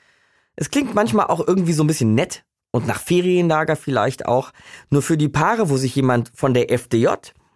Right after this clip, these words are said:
in einen oder eine von den Internationalen verliebt hatte, wurde es für viele wirklich richtig schlimm.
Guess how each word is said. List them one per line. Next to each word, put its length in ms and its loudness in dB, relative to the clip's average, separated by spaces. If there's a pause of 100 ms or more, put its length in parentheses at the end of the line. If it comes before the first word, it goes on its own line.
(100)
in 160 2
einen 380 2
oder 240 2
eine 240 2
von 180 0
den 120 2
Internationalen 760 0
verliebt 400 -6
hatte, 300 -2 (300)
wurde 240 2
es 220 2
für 100 0
viele 480 -2
wirklich 500 -4
richtig 320 -6
schlimm. 300 -4